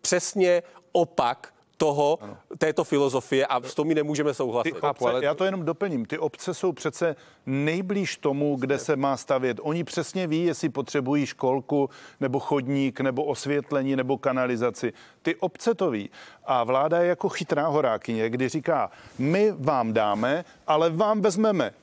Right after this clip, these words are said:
Speaker 2: A my nic, my jsme ti hodní, kteří to rozdávají.“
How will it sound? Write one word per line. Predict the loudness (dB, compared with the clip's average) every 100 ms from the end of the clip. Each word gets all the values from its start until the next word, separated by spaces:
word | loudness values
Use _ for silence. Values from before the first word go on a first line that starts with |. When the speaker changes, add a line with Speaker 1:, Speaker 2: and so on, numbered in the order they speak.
| -6
Speaker 2:
A | -2
my | 0
nic, | 2 0 0 -4 -10 -2
my | -2
jsme | 0 0
ti | 4
hodní, | 4 2 0
kteří | 0 0 2
to | 2 2
rozdávají.“ | 4 2 2 2 0